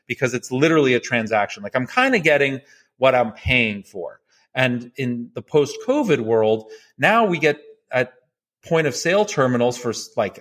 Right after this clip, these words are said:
I don't know, at the airport checking out, I bought a magazine. It's like, "Would you like to tip?" Well, for what? You know, like, all you did was scan my magazine and a pack of gum. What am I tipping for? So it's gone too far. And now, in my opinion,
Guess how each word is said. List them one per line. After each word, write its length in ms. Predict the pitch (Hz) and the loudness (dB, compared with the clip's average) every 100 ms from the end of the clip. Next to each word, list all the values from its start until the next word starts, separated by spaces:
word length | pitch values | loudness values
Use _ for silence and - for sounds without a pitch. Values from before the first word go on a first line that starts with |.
| - | -8
I 80 | 113 | -4
don't 100 | 147 | -2
know, 60 | |
at 100 | 110 | -4
the 140 | 135 - - | -6 -12 -4
airport 580 | 151 196 196 131 113 - | 0 0 0 -2 -2 0
checking 340 | 165 156 143 | -2 0 0
out, 180 | 143 139 | 0 0
I 120 | 123 | -2
bought 180 | 120 131 | 0 2
a 60 | 117 | 4
magazine. 680 | 139 190 160 113 110 113 113 - - | 4 2 0 -4 -6 -6 -12 -14 -8
It's 160 | 135 | -4
like, 100 | 127 | -2
"Would 140 | 143 160 | 0 2
you 60 | |
like 220 | 180 196 | 2 2
to 100 | 208 | 0
tip?" 400 | 190 - 277 - - _ _ - | -2 0 0 0 -8 _ _ -4
Well, 300 | 208 185 - - - - | -2 -2 -8 -20 -14 0
for 180 | 233 | 0
what? 380 | 233 294 330 - - - | 2 2 2 0 -10 -4
You 80 | 160 | 0
know, 140 | 185 | 2
like, 240 | 196 185 - | 0 -2 2
all 140 | 190 | 2
you 120 | 208 | 2
did 160 | 196 202 | 0 0
was 180 | 190 - | -2 -4
scan 300 | 190 196 196 | 0 2 2
my 180 | 185 185 | 0 2
magazine 580 | 196 254 220 180 175 | 2 2 0 -2 -2
and 120 | 175 165 | -2 -4
a 20 | |
pack 320 | 156 190 190 | 0 0 0
of 140 | 160 | -2
gum. 260 | 185 247 160 | 0 2 2
What 140 | 165 | 2
am 40 | 202 | 2
I 100 | 185 | 0
tipping 440 | - 285 294 156 | -2 -4 -4 -6
for? 340 | - 120 107 - - - | -2 -2 -2 -4 -20 -10
So 160 | - 170 | -2 0
it's 120 | 170 | 0
gone 300 | 214 247 247 | 0 0 0
too 240 | - 190 | -2 -4
far. 500 | 165 147 120 110 123 - - - | -2 2 2 2 0 -6 -20 -6
And 220 | 151 151 | -2 0
now, 600 | 170 262 294 160 131 151 - | 0 0 2 2 2 0 -4
in 140 | 139 | -6
my 120 | 131 | -4
opinion, 520 | 120 - 117 117 139 | -4 -4 -6 -4 -6